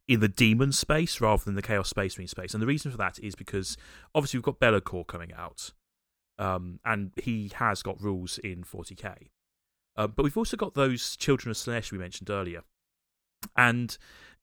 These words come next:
most of the time, Games Workshop managed to find a, sh-, a way to shoehorn a special character from one system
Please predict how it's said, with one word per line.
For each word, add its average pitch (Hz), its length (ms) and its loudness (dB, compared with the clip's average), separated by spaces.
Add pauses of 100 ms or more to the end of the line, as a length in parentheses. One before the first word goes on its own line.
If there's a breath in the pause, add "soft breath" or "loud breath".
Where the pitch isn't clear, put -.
(680)
most 175 460 8
of 165 80 4
the 160 60 0
time, 95 640 -4 (200)
Games 113 300 2
Workshop 113 260 -2
managed 107 240 -2
to 117 40 -12
find 104 220 -2
a, - 20 -2
sh-, - 140 -10 (100)
a 113 80 -2
way 101 240 0
to 98 280 -4
shoehorn 95 800 -4 (560)
a 95 520 -4 (600)
special 117 300 -2
character 104 320 -2
from 101 260 -6
one 98 400 0 (140)
system - 600 -8